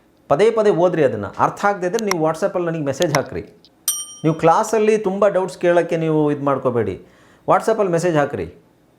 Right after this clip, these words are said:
WhatsApp-ಅಲ್ಲಿ ಅಂದರೆ ಗ್ರೂಪಲ್ಲಲ್ಲ, ಪರ್ಸ್ನಲ್ ಆಗಿ ಹಾಕ್ರಿ. ಇಲ್ಲ, ನಿಮಗೆ ಗ್ರೂಪಲ್ಲಿ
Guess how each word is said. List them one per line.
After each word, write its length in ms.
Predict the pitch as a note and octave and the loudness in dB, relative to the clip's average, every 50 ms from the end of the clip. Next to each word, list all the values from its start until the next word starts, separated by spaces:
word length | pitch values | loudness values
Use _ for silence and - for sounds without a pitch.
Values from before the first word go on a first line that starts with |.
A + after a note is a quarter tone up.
| _ - | _ -4
WhatsApp-ಅಲ್ಲಿ 360 | C3 C#3+ C#3 F3+ D#3+ E3+ E3 | -4 -2 0 0 0 2 2
ಅಂದರೆ 160 | E3+ F3+ D#3 | 0 0 2
ಗ್ರೂಪಲ್ಲಲ್ಲ, 400 | C#3+ E3+ F#3 F#3 F3+ C3+ B2+ - | 2 0 2 4 2 2 2 0
ಪರ್ಸ್ನಲ್ 320 | - C#3+ C#3+ C#3+ - D3+ C#3+ | 0 -2 -2 -2 0 0 0
ಆಗಿ 120 | B2+ A2 | 0 0
ಹಾಕ್ರಿ. 560 | G2+ F#2 - F#2 - - - - _ _ _ - | -2 -6 -8 -10 -12 -12 -14 -20 _ _ _ -2
ಇಲ್ಲ, 140 | D3 D#3+ F3+ | 2 2 2
ನಿಮಗೆ 280 | F3+ F3+ F3 E3+ F3 D#3+ | 4 2 2 2 0 2
ಗ್ರೂಪಲ್ಲಿ 680 | C#3+ E3 F3+ F3+ G3 G3+ G3 G3 F#3+ F#3 F3 F3 - | 4 2 2 4 2 2 4 4 2 2 0 -4 -8